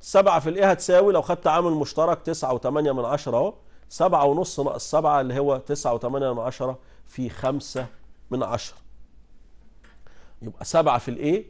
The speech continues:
بتساوي تسعة وتمانية من عشرة في خمسة من عشرة، يبقى الايه لوحدها هتساوي ايه؟ الطرف الايمن على الطرف الايسر، او الفاضي على المليان اللي مع الايه،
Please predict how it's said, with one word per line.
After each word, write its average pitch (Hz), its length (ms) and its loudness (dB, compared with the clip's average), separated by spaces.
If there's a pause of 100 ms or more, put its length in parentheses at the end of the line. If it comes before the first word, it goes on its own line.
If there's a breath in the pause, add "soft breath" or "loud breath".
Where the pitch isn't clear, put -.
(100)
بتساوي 113 320 -4
تسعة 147 280 -4
وتمانية 139 340 -2
من 127 140 -2
عشرة 135 320 -4
في - 100 -12
خمسة 131 320 -6
من 110 120 -6
عشرة، 185 380 -6 (340 soft breath)
يبقى 139 260 -4
الايه 226 340 6
لوحدها 180 580 4
هتساوي 156 340 0
ايه؟ 156 280 -4 (320 soft breath)
الطرف 156 400 2
الايمن 147 420 0
على 120 160 0
الطرف 123 380 -4 (320)
الايسر، - 400 -12 (840)
او 117 140 0
الفاضي 156 560 0 (240)
على 131 240 0
المليان 131 440 0
اللي 135 140 0
مع 123 160 0
الايه، 110 320 -8